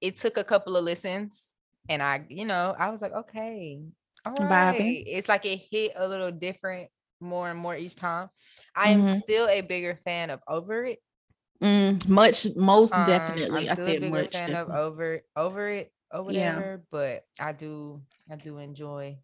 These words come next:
Speaker 1: I do enjoy it. What's your, um, you got a top three?
Speaker 2: All right. Top three. No Love,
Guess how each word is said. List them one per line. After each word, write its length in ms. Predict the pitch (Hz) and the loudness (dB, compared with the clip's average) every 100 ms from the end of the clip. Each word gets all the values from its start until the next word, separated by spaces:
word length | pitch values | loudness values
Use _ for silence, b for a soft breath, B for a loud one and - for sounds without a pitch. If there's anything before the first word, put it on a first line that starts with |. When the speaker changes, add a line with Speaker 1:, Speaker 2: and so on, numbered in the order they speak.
| _ _ _ _ _ 175 | _ _ _ _ _ -18
Speaker 1:
I 40 | |
do 160 | 196 202 | -14 -14
enjoy 460 | 196 202 196 180 | -12 -10 -8 -6
it. 100 | 143 | -4
What's 280 | 160 180 - | -2 -4 -2
your, 340 | 190 175 170 | -2 -2 -2
um, 460 | 160 160 160 165 160 - _ _ | -4 -4 -4 -8 -16 -20 _ _
you 100 | 165 | -4
got 140 | 170 165 | -4 -2
a 40 | |
top 320 | 170 170 - | -4 -6 -6
three? 260 | 180 180 175 _ _ _ _ _ _ _ _ _ _ _ _ - - | -8 -8 -10 _ _ _ _ _ _ _ _ _ _ _ _ -18 -2
Speaker 2:
All 80 | 180 | 4
right. 260 | 190 165 - _ _ _ _ _ _ _ _ _ _ _ - _ - | 6 6 2 _ _ _ _ _ _ _ _ _ _ _ -20 _ 2
Top 260 | 202 - | 2 4
three. 260 | 196 170 170 | 2 4 2
No 240 | 175 196 | 4 6
Love, 440 | 220 202 175 156 | 8 8 6 4